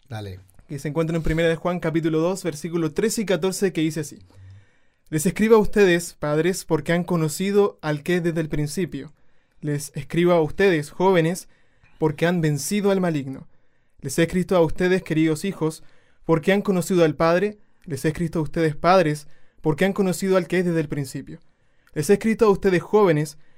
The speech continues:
Speaker 2: porque son fuertes y la palabra de Dios permanece en ustedes y han vencido al maligno". Bueno, queremos empezar con este texto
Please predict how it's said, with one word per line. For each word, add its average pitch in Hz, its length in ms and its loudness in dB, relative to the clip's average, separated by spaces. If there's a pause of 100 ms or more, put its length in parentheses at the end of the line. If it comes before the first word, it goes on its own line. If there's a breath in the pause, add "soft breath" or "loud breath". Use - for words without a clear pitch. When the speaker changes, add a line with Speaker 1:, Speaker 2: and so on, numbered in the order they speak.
(140)
Speaker 2:
porque 147 260 -4
son 151 220 -2
fuertes 185 600 0
y 165 100 -6
la 151 160 0
palabra 160 400 0
de 185 80 2
Dios 175 320 -4 (320)
permanece 143 420 -4
en 180 80 -4
ustedes 190 500 0 (300)
y 151 120 0
han 151 140 2
vencido 180 600 -4 (180)
al 147 180 -6
maligno". 135 460 -12 (760)
Bueno, 175 200 4
queremos 202 340 0
empezar 180 360 -2
con 196 120 0
este 196 160 -4
texto 185 480 -2